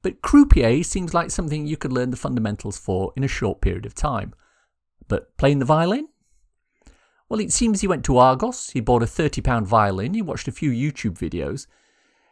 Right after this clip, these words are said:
and he tried to teach himself the fundamentals of the instrument. On the day of the shoot, he turned up to find a full orchestra with professional musicians, and he, he ended up playing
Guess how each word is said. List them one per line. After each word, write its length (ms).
and 100
he 100
tried 340
to 80
teach 260
himself 360
the 80
fundamentals 840
of 200
the 100
instrument. 480
On 180
the 60
day 180
of 60
the 60
shoot, 540
he 160
turned 260
up 160
to 120
find 440
a 80
full 320
orchestra 640
with 380
professional 500
musicians, 800
and 120
he, 360
he 220
ended 220
up 140
playing 460